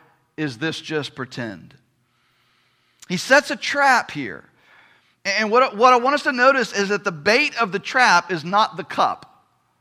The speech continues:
That's not the bait of the trap. The, the, the, the bait of the trap that, that triggers the trap is the news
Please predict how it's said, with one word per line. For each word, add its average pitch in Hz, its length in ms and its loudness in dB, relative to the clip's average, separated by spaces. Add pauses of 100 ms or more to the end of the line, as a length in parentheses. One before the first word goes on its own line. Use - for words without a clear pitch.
(500)
That's 196 180 0
not 247 220 4
the 196 60 -6
bait 190 440 2 (100)
of 147 120 -10
the 151 40 -16
trap. 170 360 2
The, 160 160 -2 (180)
the, 208 160 2
the, 180 220 0
the 180 140 0
bait 233 500 2
of 208 120 0
the 196 60 -4
trap 220 460 4
that, 180 180 -8
that 202 140 -6
triggers 302 680 4
the 185 100 -6
trap 170 540 4 (640)
is 247 240 0
the 233 140 2
news 226 840 4